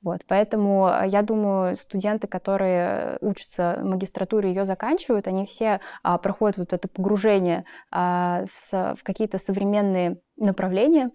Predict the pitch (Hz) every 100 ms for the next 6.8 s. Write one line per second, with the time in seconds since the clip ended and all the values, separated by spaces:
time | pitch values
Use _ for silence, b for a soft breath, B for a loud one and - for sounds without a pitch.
0 | B B 214 208 202 196 196 185 190 185
1 | - 240 285 294 285 208 196 196 190 196
2 | 202 190 175 - 90 185 190 185 - 208
3 | 208 190 180 - 185 - 285 285 202 185
4 | 185 180 202 254 269 226 - 196 190 -
5 | 190 185 - 185 214 254 330 269 196 269
6 | 247 208 269 262 208 190 220